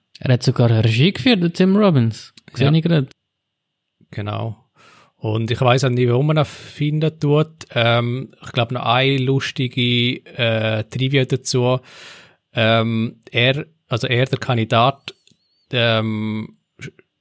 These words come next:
Speaker 2: tut dann auch Musik betreiben und so eigentlich seinen Wahlkampf begleiten und eigentlich durch die Musik, ähm, wird er dann eigentlich populär und, ähm,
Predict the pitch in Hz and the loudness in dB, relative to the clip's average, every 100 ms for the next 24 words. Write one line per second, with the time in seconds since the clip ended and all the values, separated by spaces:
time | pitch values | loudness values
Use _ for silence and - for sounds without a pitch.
0 | _ - 120 120 123 110 123 160 - - | _ -2 0 0 0 0 2 0 0 -4
1 | - 151 147 151 151 147 123 117 113 - | -2 -2 0 0 0 0 2 0 -4 -2
2 | 123 117 110 107 - 107 107 123 139 135 | 0 0 0 -4 -6 -2 0 0 -2 -2
3 | 131 131 - - 127 113 107 135 135 127 | -2 -4 -8 -2 -2 2 2 2 0 -2
4 | 117 117 113 - 120 - - 123 120 139 | 0 0 -4 -6 -8 -6 -2 -2 0 -2
5 | - 143 - - 117 113 110 110 110 110 | -2 -6 -8 -12 -4 -2 0 -2 -4 -4
6 | 113 - _ _ _ _ _ _ _ - | -6 -12 _ _ _ _ _ _ _ -16
7 | 131 131 117 - 127 120 117 117 110 - | -8 -2 -2 0 0 0 0 -2 -2 -2
8 | 123 - 120 113 127 131 135 113 113 107 | -4 -2 2 4 2 0 -4 -4 -4 -4
9 | 107 - - 107 101 101 101 | -8 -18 -10 -6 -6 -6 -8